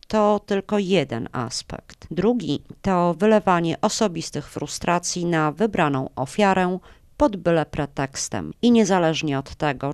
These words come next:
czy szykanowany na nią naprawdę zasłużył, czy też nie. Gdzie jest granica między krytyką a hejtem?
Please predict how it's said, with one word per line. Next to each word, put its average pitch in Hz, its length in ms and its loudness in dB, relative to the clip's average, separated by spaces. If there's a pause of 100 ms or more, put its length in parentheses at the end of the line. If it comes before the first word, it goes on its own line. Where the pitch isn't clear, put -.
czy 139 240 -4
szykanowany 151 800 -2
na 139 140 -2
nią 139 180 -2
naprawdę 165 560 -2
zasłużył, 131 760 -8 (420)
czy 240 140 -2
też - 340 -2
nie. 95 200 -6 (120)
Gdzie 180 260 2
jest 160 240 0
granica 160 680 0
między 156 440 -2
krytyką 143 720 -6
a 143 220 -4
hejtem? 143 720 -4